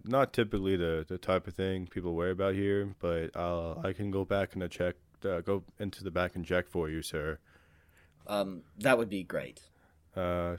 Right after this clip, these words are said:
Speaker 1: try not to steal anything, but, I mean, then again, whatever. You're only stealing from the rich. And he, <laughs> uh,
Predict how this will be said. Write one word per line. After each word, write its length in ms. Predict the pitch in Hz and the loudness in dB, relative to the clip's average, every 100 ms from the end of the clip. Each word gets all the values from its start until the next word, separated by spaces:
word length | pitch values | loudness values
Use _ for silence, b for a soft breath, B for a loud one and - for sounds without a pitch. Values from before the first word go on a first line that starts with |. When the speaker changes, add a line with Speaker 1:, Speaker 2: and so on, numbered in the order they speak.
| - | 0
Speaker 1:
try 200 | 104 110 | 4 6
not 160 | 107 | 4
to 80 | 101 | 2
steal 320 | - 98 92 85 | 0 2 2 2
anything, 520 | 87 - 87 80 78 _ - | 0 0 0 0 -6 _ -4
but, 280 | 80 80 110 123 | -2 -2 -4 -6
I 60 | |
mean, 180 | 90 87 | -2 -2
then 160 | 87 85 | 0 0
again, 500 | 87 85 85 82 76 - | 0 0 0 -2 -6 -4
whatever. 500 | 82 80 78 80 - | -2 -2 0 -2 -4
You're 120 | 90 90 | -2 0
only 180 | 85 | 0
stealing 360 | - - 87 82 | -4 -2 -2 -2
from 180 | - 80 | -6 -4
the 100 | 80 | -2
rich. 380 | 78 78 - - _ _ _ - | -2 -4 -6 -16 _ _ _ -6
And 200 | 101 95 | -4 0
he, 260 | 101 101 95 - | 2 2 0 6
<laughs> 840 | 202 - 175 - - - - - - | 8 10 6 4 -14 -16 -18 -20 0
uh, 640 | 107 104 101 95 92 92 | 6 8 8 8 6 2